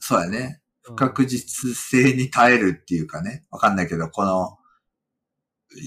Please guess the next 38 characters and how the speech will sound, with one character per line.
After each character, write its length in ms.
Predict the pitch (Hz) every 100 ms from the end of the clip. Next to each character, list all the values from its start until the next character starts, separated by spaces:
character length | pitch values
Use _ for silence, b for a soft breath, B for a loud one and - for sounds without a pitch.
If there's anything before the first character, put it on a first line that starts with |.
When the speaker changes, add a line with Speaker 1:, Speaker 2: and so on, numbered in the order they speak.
| 127 -
Speaker 1:
苦 260 | 156 151
し 260 | 160 - 208
い 60 | 165
か 120 | 175
も 140 | 123
し 140 | 104 101
ん 80 |
な 80 | 101
い 80 | 92
け 140 | 95
ど、 300 | 92 117 - _ _ _ _ _ _ _ -
で 80 | 151
も 60 |
そ 140 | 120 160
れ 80 |
は 100 | 196
苦 220 | 190 175 254
し 100 | -
く 140 | 123
な 160 | 113 120
く 180 | -
な 180 | 247 254
る 100 | 247 254 - _ _
時 180 | - -
代 180 | 185 180
が 100 | 160
来 140 | 160
る 60 | 139
か 60 | 82
も 80 | -
し 200 | - 82
ん 20 |
な 80 | 76
い 40 |
じ 100 | -
ゃ 60 | -
ん 60 | 90
ね。 140 | -